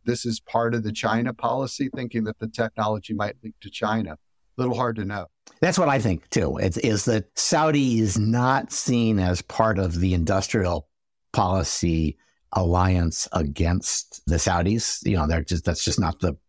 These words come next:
Speaker 2: the business they're in. And strategically, that's not in their interest. So the U S, while they, they're willing to have the Saudis funding other kinds of, uh, U S, uh, technology, aren't willing to have something as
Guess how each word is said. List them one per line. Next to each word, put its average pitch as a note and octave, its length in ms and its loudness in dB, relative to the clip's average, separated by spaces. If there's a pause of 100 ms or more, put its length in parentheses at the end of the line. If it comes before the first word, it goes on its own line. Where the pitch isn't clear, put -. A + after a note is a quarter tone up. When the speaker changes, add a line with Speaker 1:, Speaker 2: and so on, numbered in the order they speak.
(160)
Speaker 2:
the D#2 140 2
business F#2 420 2
they're C#2+ 220 0
in. C#2+ 180 0 (300)
And D#2 340 2 (140)
strategically, F#2 640 0
that's D2+ 300 0
not D#2 340 0
in E2 220 2
their D2 200 2
interest. D2+ 460 0 (240)
So A2 220 0
the G2+ 100 2
U A#2+ 240 2
S, A2+ 320 0 (160)
while G2+ 320 2
they, G2 180 4
they're F#2 320 0
willing A#2+ 280 2
to G#2+ 80 2
have G2+ 680 2
the F#2+ 180 0
Saudis F#2+ 680 0
funding G2 460 2 (280)
other A#2+ 320 2
kinds C#3+ 440 0
of, C#3 200 -4 (120)
uh, A#2+ 180 2
U A#2 340 2
S, - 440 -2
uh, A2 160 2
technology, A2+ 760 0 (560)
aren't A#2+ 260 2
willing A2 340 2
to G2 100 2
have F2+ 400 2 (340)
something F#2+ 440 0
as E2+ 420 0